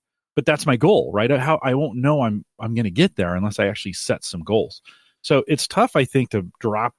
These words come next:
your question into a community and say, "Is that enough?" Well, like you said, there's so many different, uh, factors. I think, I think podcasters need to do some goal setting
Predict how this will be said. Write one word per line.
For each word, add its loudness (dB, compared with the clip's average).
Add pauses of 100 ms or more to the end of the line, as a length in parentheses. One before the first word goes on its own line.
your 0
question 0
into 4
a 0
community 4
and -2
say, 2
"Is 6
that 2
enough?" 2
Well, 4
like 0
you 4
said, 0
there's -2
so 4
many 2
different, 2 (720)
uh, 2
factors. -2 (480)
I 2
think, 0 (260)
I 2
think 4
podcasters -2
need 4
to -2
do 2
some -4
goal 4
setting -8